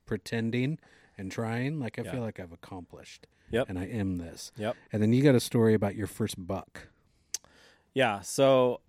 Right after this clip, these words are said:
Speaker 2: <clears throat> yeah, I get, I had, uh, not hunted as a younger guy. And just, that's how life happened, right? It just wasn't in the cards for, um, just my family and, and some, some of the situations that my dad was going through, um, not personally, but, like, in his job, and he just
Speaker 1: Mm-hmm.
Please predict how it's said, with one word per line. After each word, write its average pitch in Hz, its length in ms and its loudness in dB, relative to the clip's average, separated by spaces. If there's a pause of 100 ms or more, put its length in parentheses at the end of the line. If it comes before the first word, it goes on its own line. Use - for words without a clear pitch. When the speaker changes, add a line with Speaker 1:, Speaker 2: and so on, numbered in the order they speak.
(120)
Speaker 2:
<clears throat> 117 520 -6
yeah, 127 160 2
I 123 60 2
get, 123 200 -6
I 117 100 -4
had, 110 360 -4 (200)
uh, 101 220 -6
not 104 220 -8
hunted 101 300 -8
as 92 180 -8
a 92 60 -10
younger 92 360 -10
guy. 90 320 -10 (460)
And 98 120 -10
just, - 280 -6 (140)
that's 117 220 -4
how 110 140 0
life 98 200 -2
happened, 90 380 -8
right? 90 180 -8
It 95 140 -14
just 98 240 -12
wasn't 92 280 -6
in 90 120 -8
the 92 80 -10
cards 90 360 -8
for, 90 540 -8
um, 92 380 -10
just 92 260 -14
my 90 140 -10
family 92 500 -8
and, 87 260 -12
and 92 220 -14
some, 92 320 -14
some 95 180 -10
of 90 60 -10
the 90 60 -10
situations 92 640 -12
that 90 100 -12
my 92 140 -14
dad 131 340 0
was 113 140 -6
going 117 260 -2
through, 110 360 -2 (520)
um, 98 200 -4
not 123 180 -2
personally, 98 520 -6
but, 95 200 -8
like, 95 220 -10
in 92 100 -6
his 95 160 -8
job, 90 400 -6
and 90 180 -10
he 101 140 -8
just 98 260 -10
Speaker 1:
Mm-hmm. 107 280 -4